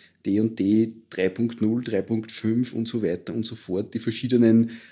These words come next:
Modeerscheinungen auch, die es, die es im Rollenspiel gegeben hat, ja, wobei ich sicher nicht alle mitgemacht hab.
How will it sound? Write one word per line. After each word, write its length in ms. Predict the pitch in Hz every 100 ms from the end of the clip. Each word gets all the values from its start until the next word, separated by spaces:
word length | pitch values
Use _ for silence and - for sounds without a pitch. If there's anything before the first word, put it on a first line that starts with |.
| _ 101
Modeerscheinungen 1400 | 104 110 147 147 104 - 95 95 110 107 101 104 104
auch, 380 | 76 85 110 -
die 220 | - 110
es, 160 | 113 -
die 80 | 110
es 100 | 117
im 80 |
Rollenspiel 500 | 113 95 101 113 -
gegeben 300 | - 92 117
hat, 240 | 120 120 -
ja, 240 | 95 110
wobei 160 | 110 92
ich 100 | 92
sicher 200 | 110 107
nicht 160 | 95
alle 160 | - 101
mitgemacht 480 | 120 123 - 117 -
hab. 160 | 131